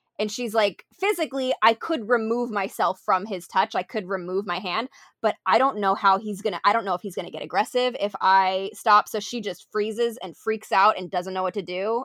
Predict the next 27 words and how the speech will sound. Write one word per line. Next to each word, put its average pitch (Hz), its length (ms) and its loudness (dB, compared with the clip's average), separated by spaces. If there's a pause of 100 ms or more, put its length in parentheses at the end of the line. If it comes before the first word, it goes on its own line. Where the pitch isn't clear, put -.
And 208 120 -6
she's 180 180 -10
afraid. 202 520 -2
So - 100 -8
he 196 120 -12
kisses 285 300 -2
her 240 280 0 (340)
and 214 120 -2
then 208 80 -2
he 208 140 -4
leaves 233 540 -4
and 208 160 -6
she 226 680 -6 (120)
is 208 180 -2
physically 202 480 0
ill. 120 260 -8
She - 160 -4
goes 196 500 0
and 196 100 -12
she - 100 -12
vomits 185 640 -2 (100)
and 208 100 -6
she's 196 220 -10
scared 185 300 -2
and 180 100 -12
she's 160 160 -16
shaking, 185 540 -6